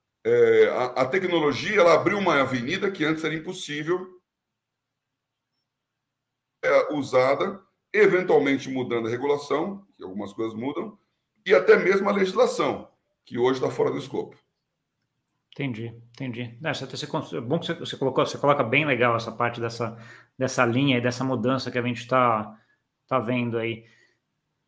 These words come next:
Speaker 2: Vocês co-, começaram e estão utilizando a plataforma, como você falou, da, a, da R três, aí o Corda, né, que é uma rede público permissionária de blockchain, né?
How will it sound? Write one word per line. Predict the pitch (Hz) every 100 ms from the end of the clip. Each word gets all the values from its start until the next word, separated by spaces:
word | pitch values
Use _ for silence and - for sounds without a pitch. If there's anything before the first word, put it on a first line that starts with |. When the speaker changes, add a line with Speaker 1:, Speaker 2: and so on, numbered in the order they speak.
| _ _ -
Speaker 2:
Vocês | 214 214
co-, | 226 -
começaram | - 202 196 196 202
e | 156
estão | 170
utilizando | 170 180 151 123 165
a | 156
plataforma, | 147 147 143 147 135
como | 143
você | -
falou, | - 131 139
da, | 139 143 143 135 127 123 131 127 170 147 139 131 131
a, |
da | 143
R | 147
três, | 143 139 123 113
aí | 123
o | 131
Corda, | - 147 131 110 123
né, | 127 131
que |
é | 131
uma | 131
rede | 143 127
público | 143 143 139
permissionária | - 143 139 - 131 127 131 131
de | 120
blockchain, | 120 135 - - 131 120
né? | 120 127